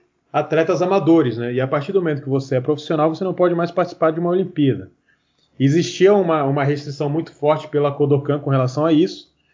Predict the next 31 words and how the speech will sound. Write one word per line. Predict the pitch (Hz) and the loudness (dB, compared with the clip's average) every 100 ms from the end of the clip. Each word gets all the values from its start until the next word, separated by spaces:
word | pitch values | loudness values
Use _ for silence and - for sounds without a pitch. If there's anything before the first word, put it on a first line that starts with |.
| _ _ | _ _
né, | 147 175 | 2 4
e | 190 | 4
dizem | 160 190 196 196 | 2 2 2 2
que | 196 | 2
ele | 196 | 2
foi, | 190 151 160 180 180 165 | 0 2 6 8 8 6
é, | 131 127 110 123 | 0 -6 -4 -6
é, | |
expulso | 127 - - 156 135 | -6 -8 -4 -4 -2
da | 117 | -6
Kodokan | - 117 117 117 | -4 -10 -8 -12
nessa | 113 120 | -12 -10
época, | 113 135 - | -8 -8 -10
eu | |
não | 104 | -14
tenho | 107 104 | -14 -6
certeza. | 143 139 170 156 - _ _ _ _ _ - | -4 -2 0 -2 -4 _ _ _ _ _ -2
Mas, | 135 147 143 131 | 2 4 2 2
o, | 151 151 143 | 4 4 4
de | 135 | 2
qualquer | 143 139 143 | 2 2 0
maneira, | 147 139 135 147 156 | 0 2 2 4 2
a | 143 135 | 0 -2
graduação | 131 131 127 127 - 131 | -2 -2 -2 -4 -6 -6
dele | 127 135 | -4 -4
fica | 135 139 143 | -6 -6 -2
meio | 139 143 | -2 -2
que | 143 | -2
retida | 156 151 - 131 107 | -2 -4 -4 -2 -2
ali, | 104 104 | -6 -10
né? | 117 | -12